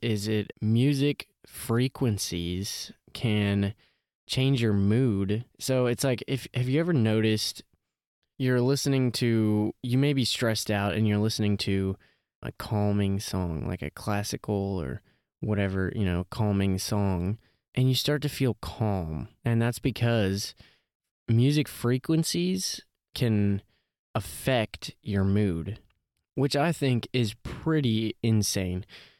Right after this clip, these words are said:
And the lyrics of songs can also influence the way you think more than you would expect them to. If you even do a basic Google search, you can find music,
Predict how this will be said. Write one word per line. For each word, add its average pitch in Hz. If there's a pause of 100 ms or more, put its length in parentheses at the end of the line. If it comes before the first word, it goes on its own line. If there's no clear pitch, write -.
(580)
And 135
the 123
lyrics 120 (220)
of 113
songs 101
can 113
also 107
influence 110
the 117
way 104
you 98
think - (120)
more 120
than 107
you 104
would 92 (160)
expect - (100)
them 92
to. - (120)
If 147
you 185
even 147
do 120
a 113
basic 110
Google 110
search, 101
you 110
can 117
find 107
music, 110